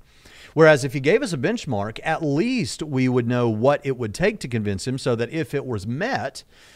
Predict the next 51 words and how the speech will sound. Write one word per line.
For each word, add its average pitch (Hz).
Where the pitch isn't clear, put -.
well, 147
then 135
he 131
couldn't 131
s-, -
back 117
out 147
and 113
say, 117
"Well, 117
that 151
doesn't 104
convince 135
me 117
because 123
I 127
did 123
say 170
that 104
would 107
convince 101
me 110
if 104
it 107
were 127
given." 123
We 151
don't 139
get 185
that. 90
On 180
the 160
other 226
hand, 98
when 151
I 147
bring 170
up 139
one 143
hundred 127
percent 123
certainty, 104
well, 143
actually, 135
I'll 123
hold 131
that 113
for 113
the 95
next 101
respondent. 98